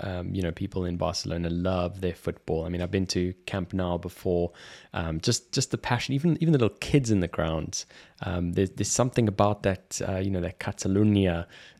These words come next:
um, you know, sort of spirit, um, i-, in the football. So that's gonna be a massive hit just to the city, and, and one of my favorite cities in the world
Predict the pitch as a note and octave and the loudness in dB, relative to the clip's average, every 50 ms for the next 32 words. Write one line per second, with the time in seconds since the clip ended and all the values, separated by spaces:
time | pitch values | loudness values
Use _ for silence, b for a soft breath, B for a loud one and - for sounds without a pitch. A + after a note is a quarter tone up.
0 | B - F#2 F2 E2+ E2 E2 E2 E2 E2 - - G#2 F2+ E2 D#2+ D#2+ E2+ - - | B -4 -2 -2 -2 -2 -2 -4 -6 -6 -6 -4 -4 -2 -2 -2 -4 -4 -6 -4
1 | - G2+ F2+ F2 - - - _ - F2+ G2 G2+ E2 D#2+ - - - - - - | -4 -4 -4 -4 -6 -8 -6 _ 0 2 4 4 2 0 -2 -4 -6 -6 -8 -10
2 | - F#2 F2 F2 F2 E2+ F2 - - - - G#2+ F#2+ F#2 - - G2 - - - | -8 -6 -6 -6 -6 -6 -8 -8 -10 -8 -6 -6 -6 -4 -4 -4 -6 -4 -4 -4
3 | F2 F2 - - F#2 F2+ F#2 - - G#2 G#2 F#2 F#2+ F2+ F2 F2 F2+ F#2 F#2 F2+ | -4 -4 -4 -4 -4 -4 -4 -4 -4 -4 -4 -2 -2 -2 -2 0 0 0 -2 -2
4 | - - - - - - - - - - G#2 - - - - - - - F2 - | -4 -6 -8 -8 -8 -8 -8 -6 -4 -2 -4 -2 -4 -4 -4 -4 -4 -4 -4 -6
5 | - - - - - F#2+ G2 F#2+ - - G2+ G#2 G#2 G#2+ A#2+ D3+ F3 E3+ D#3 D3 | -6 -6 -6 -4 -2 -2 -2 -2 -2 -2 -2 -2 2 2 4 4 6 6 4 2
6 | - - - D#3 F3+ F#3 E3 C#3 - - D#3+ D3 C3+ B2 A#2 A2+ A#2 A#2+ C3 C#3+ | 2 2 2 2 2 2 2 0 -2 -2 -2 0 0 0 0 0 0 0 0 0
7 | C3+ F#2+ F2+ - | -2 -4 -6 -8